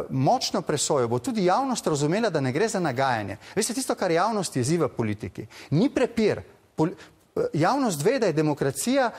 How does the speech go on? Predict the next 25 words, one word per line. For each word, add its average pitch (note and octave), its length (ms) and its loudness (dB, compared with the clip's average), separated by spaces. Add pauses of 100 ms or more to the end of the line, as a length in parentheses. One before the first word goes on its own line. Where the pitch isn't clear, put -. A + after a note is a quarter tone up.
(400)
soočanje G3+ 600 2
različnih D#3+ 460 -2
pogledov. D3+ 440 0 (220)
Tisto, B3+ 320 -2
kar F#3+ 180 -2
javnost F#3+ 440 0
jezi, D#3+ 240 0 (180)
so B2+ 400 0 (180)
brezpredmetni C#3+ 840 -2
prepiri, G3+ 540 -2 (160)
kjer G#3+ 240 2
gre E3 220 4
za D3 200 2 (100)
ego, F#3 360 2
kjer F3 240 0
gre D#3 220 0
za C#3+ 140 0
to, F#3+ 280 2 (180)
da C#3 120 -2
nekdo C3 260 0
dokazuje, D#3 500 0
da B2+ 100 2
ima C#3 200 2
bolj D3+ 240 0
prav, E3 320 0